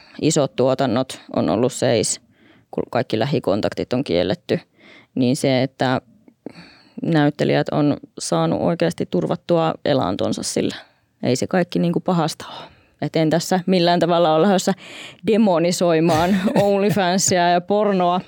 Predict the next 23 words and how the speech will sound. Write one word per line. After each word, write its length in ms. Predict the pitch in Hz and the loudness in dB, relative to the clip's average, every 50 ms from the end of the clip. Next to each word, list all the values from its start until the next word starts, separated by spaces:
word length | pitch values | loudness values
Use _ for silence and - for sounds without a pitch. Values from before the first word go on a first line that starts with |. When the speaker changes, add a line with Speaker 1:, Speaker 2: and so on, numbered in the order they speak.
| - _ - | -10 _ 0
Speaker 1:
pois 300 | 180 165 170 170 - - | 2 2 2 2 2 2
se 80 | 185 | 2
minusta. 500 | 170 170 175 180 170 175 - - 165 165 - _ _ - - - - - - - - - - - - - - - _ _ _ _ _ - | 2 4 4 4 2 2 0 0 -2 -2 -2 _ _ -20 -20 -20 -20 -20 -20 -20 -20 -20 -20 -20 -20 -20 -20 -20 _ _ _ _ _ -2
Speaker 2:
Joo, 200 | 143 147 135 104 101 | 0 0 0 0 -2
o-, 160 | - - 123 | -4 -2 0
Speaker 1:
Kaikessa 380 | 247 254 247 214 202 - 247 | 0 2 2 0 0 0 0
Speaker 2:
o-, 20 | 240 | 0
Speaker 1:
on 60 | 240 | 2
aina 160 | 240 240 202 | 2 0 0
puolensa. 480 | - 165 160 151 156 156 185 - - - - - _ _ - | 0 0 2 2 2 0 0 -2 -6 -10 -14 -20 _ _ -2
Speaker 2:
on, 180 | 170 196 214 170 | 0 0 2 2
on. 140 | 123 110 | 0 0
Siis 160 | - - 110 147 | -2 -4 -2 -2
mä 40 | 147 | 0
oon 60 | 151 | 0
ihan 100 | 143 147 | 0 0
samaa 240 | - 170 165 156 147 | 0 0 2 2 2
mieltä 280 | 170 202 175 120 117 101 | 2 2 2 2 0 0
tossa, 240 | - 104 - - 123 | -2 -2 0 0 0
ja 60 | 113 | 0
nimenomaan 340 | 117 120 123 120 117 117 110 | 2 2 2 2 0 0 2
toi 220 | - 120 131 139 | 2 2 4 4
eettisyyspuoli, 680 | 139 135 127 - 120 120 107 _ - 135 127 123 120 | 4 2 0 -2 -4 -6 -6 _ 0 2 4 4 2